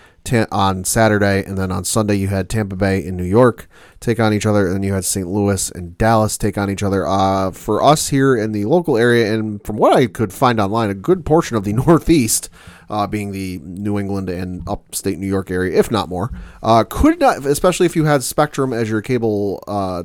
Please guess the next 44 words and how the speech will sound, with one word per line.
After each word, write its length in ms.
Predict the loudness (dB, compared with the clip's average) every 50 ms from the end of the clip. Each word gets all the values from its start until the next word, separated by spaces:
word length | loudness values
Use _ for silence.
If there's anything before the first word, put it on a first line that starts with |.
| -8 -4
television 420 | 2 2 4 4 4 2 0 -2
provider, 360 | -2 -2 -2 -2 -2 -2 -4 -6 -12 -20 -20 -10
could 300 | 0 4 4 4 4 4
not 260 | 4 6 6 6 4 2
see 260 | -4 -2 0 -2 0
the 140 | 0 -2 -2
Seattle 440 | 0 2 4 6 6 6 4 2
D 180 | 0 0 -2 -2
C 180 | 0 0 0 2
game 340 | 2 0 0 0 -4 -6
for 360 | -8 -4 0 2 2 2 0 0
technical 480 | -2 -2 -2 -2 -2 -4 -4 -4 -4
reasons. 420 | -4 -4 -8 -10 -12 -10 -10 -10 -8
What? 380 | -2 4 6 6 6 6 4 -4 -2
I 100 | 0 0
don't 240 | 2 0 0 2 4
know. 320 | 6 8 8 8 6 4 0 -18 -20 -20 -20 _ -2 0
It's 180 | 0 0 0
just 240 | 0 0 0 2 4
I 140 | 2 2 4
know 160 | 4 2 2
at 80 | 2 2
one 140 | 0 0
point 200 | 0 0 -2 0
my 80 | 0 0
mother 300 | 2 2 4 4 4 4
messaged 400 | 2 0 -2 -2 -6 -8 -6 -2
me 220 | -2 0 0 0
on 260 | -2 -2 -2 -2 -2 -2
Saturday 420 | 0 0 2 2 2 2 0 0
saying, 200 | -2 -2 -4 -4
"Hey, 180 | -2 0 2 2
is 100 | 2 0
your 100 | -2 0
cable 300 | 4 6 6 6 6 6
out?" 220 | 6 6 6 4 0
And 120 | -2 -2
I 80 | 0 0
went 160 | 0 -2 -2
and 80 | 0 0
looked, 180 | -2 -2 -2
and 180 | -4 -6 -6 -4
sure 320 | -6 -6 0 6 6 6
enough, 320 | 8 6 4 2 2 -2